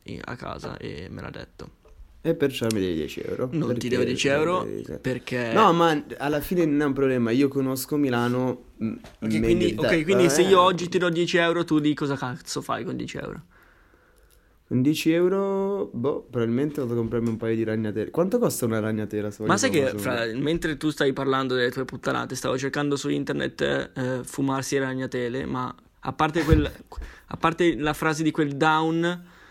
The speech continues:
Speaker 1: No, mi sento male, ragni e farmaci psicotro-, psicotropi. Cioè, uno si fuma un ragno
Speaker 2: Sarà come
Speaker 1: direttamente,
Speaker 2: farsi
Speaker 1: cosa
Speaker 2: un
Speaker 1: succede?
Speaker 2: funghetto.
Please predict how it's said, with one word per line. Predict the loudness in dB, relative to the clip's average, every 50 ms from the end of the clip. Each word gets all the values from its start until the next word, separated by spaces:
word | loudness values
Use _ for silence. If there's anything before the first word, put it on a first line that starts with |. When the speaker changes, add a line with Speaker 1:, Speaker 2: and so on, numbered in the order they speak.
| -20 -20 _ _ _ _ _ _
Speaker 1:
No, | 2 4 4
mi | 4 4
sento | 4 4 4 6 6
male, | 6 6 4 2 0
ragni | 2 2 4 4 4 4 2 2
e | 2
farmaci | 2 2 0 2 0 0 -2 -2 -2 -4 -4
psicotro-, | -4 -6 -10 -8 -6 -4 -2 -2 -2 -2 0 -2 -4 -4 -4 -8 -14 -20 -20 _ _ -14
psicotropi. | -12 -10 -8 -6 -6 -4 -4 -2 -2 -2 -2 -4 -6 -8 -8 -6 -8 -8 -8 -10 _ _ _ _ _ _ _ _ _ _ _ _ _ _ _
Cioè, | -6 -2 0 0
uno | 2 2 2 0
si | 0 0
fuma | 0 2 2 4 4
un | 2
ragno | 2 0 0 2
Speaker 2:
Sarà | 4 4 4
come |
Speaker 1:
direttamente, | 4 4 2 2 2 2 2 2 4 4
Speaker 2:
farsi | 2
Speaker 1:
cosa | 2 2 0
Speaker 2:
un | -2
Speaker 1:
succede? | -2 0 0 2 2
Speaker 2:
funghetto. | 0 -2 -2 -4 -6 -8 _ -10 -8 -8 -8